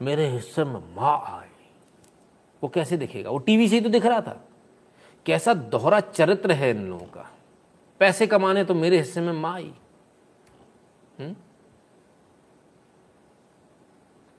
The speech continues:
तो अब तो अफगानिस्तान भी नहीं जा पाएंगे। अब अफगानिस्तान जाने लायक भी नहीं छोड़ा आप लोगों ने।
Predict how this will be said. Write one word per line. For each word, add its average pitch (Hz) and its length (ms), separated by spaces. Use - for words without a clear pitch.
तो 123 40
अब 117 140
तो 156 60
अफगानिस्तान 131 560
भी 165 60
नहीं 160 120
जा 156 120
पाएंगे। 147 420
अब 165 400
अफगानिस्तान 127 560
जाने 139 180
लायक 139 200
भी 131 100
नहीं 135 100
छोड़ा 127 240
आप 117 140
लोगों 113 180
ने। 104 120